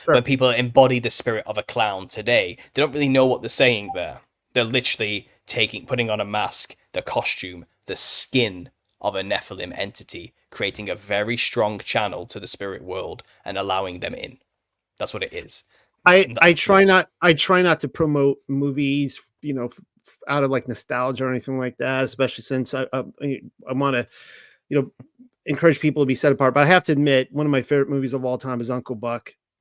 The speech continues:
Speaker 1: And it reminds me of that scene when the clown comes up and he, like, punches the clown in the face and the clown falls over. I don't know. I've been thinking that this whole, just so you know, like,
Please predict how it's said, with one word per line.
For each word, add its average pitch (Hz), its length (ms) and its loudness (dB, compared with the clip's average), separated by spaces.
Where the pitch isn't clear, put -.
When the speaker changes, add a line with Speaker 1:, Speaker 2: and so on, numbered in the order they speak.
Speaker 1:
And 135 400 0
it - 460 -12
reminds 170 260 6
me 185 80 6
of 165 40 6
that 151 140 8
scene 165 360 0
when 143 80 2
the 127 60 0
clown 151 380 -2
comes 151 300 -2
up 147 260 2
and 135 120 -4
he, 131 120 -4
like, 113 240 -6
punches 147 340 -6
the 135 80 -6
clown 143 300 -4
in 123 60 -4
the 107 60 -10
face 131 500 -2
and 120 60 -6
the 113 40 -6
clown 127 280 -6
falls 123 300 -4
over. 120 180 -6
I 123 100 0
don't 110 120 -6
know. 104 60 -6
I've 139 140 0
been 170 120 2
thinking 214 220 2
that 160 180 4
this 135 120 -4
whole, 156 360 0
just 180 160 -2
so 202 60 -4
you 170 60 2
know, 160 120 2
like, 139 220 0